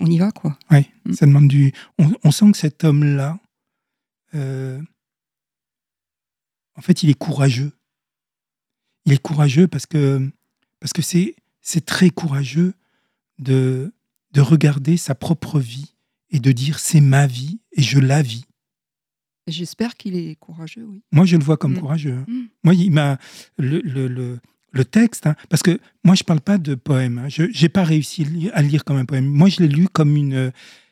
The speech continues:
Speaker 2: euh, comme un texte. Euh, et ça, ça vient à cette question-là.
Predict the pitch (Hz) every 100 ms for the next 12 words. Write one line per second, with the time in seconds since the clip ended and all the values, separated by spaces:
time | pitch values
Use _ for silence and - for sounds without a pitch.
0 | _ 190 143 131 127 131 _ _ _ _
1 | - 247 147 - 147 - - - _ _
2 | _ _ 160 147 143 139 156 _ 180 -
3 | 165 160 214 _ _ _ - 160 196 185
4 | - - 147 - - 151 147 185